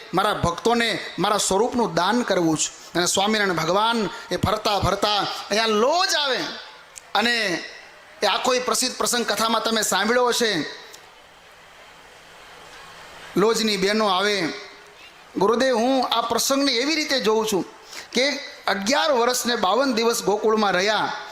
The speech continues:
ત્યાં પણ આહિર લોકો હતા, નેસડામાં રહેનારા લોકો હતા.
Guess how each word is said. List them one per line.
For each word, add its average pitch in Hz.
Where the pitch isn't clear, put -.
ત્યાં 208
પણ 247
આહિર 233
લોકો 214
હતા, 190
નેસડામાં 208
રહેનારા 208
લોકો 190
હતા. 185